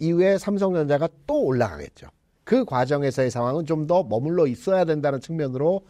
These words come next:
이해를 하시면 될 것 같고요. 외국인 투자자들의 매매 규모에 대한 내용들이, 어,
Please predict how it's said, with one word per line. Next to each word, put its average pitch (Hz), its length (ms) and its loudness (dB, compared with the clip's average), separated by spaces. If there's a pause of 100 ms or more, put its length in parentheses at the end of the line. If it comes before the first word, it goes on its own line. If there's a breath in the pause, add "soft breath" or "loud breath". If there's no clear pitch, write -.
(160 soft breath)
이해를 147 300 2
하시면 135 220 -2
될 107 120 -4
것 104 100 -10
같고요. 123 380 -2 (420 loud breath)
외국인 175 280 2
투자자들의 190 580 2
매매 156 440 0
규모에 143 340 0
대한 139 200 -2
내용들이, 127 460 -2 (420)
어, 98 460 -4